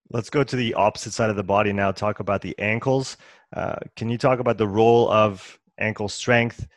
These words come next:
and elasticity as well in the lower leg when it comes to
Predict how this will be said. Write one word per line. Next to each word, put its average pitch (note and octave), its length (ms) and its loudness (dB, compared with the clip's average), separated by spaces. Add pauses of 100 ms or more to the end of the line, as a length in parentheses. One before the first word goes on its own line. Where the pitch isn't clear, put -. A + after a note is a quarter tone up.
(160)
and G#2 480 0 (160)
elasticity A2+ 640 -2
as G2+ 160 -2
well A2 280 4
in G#2 280 -2
the G#2 80 -2
lower G#2 300 2
leg A2+ 320 2
when G#2 200 -4
it A2 120 -6
comes A2+ 300 -4
to G#2 240 -2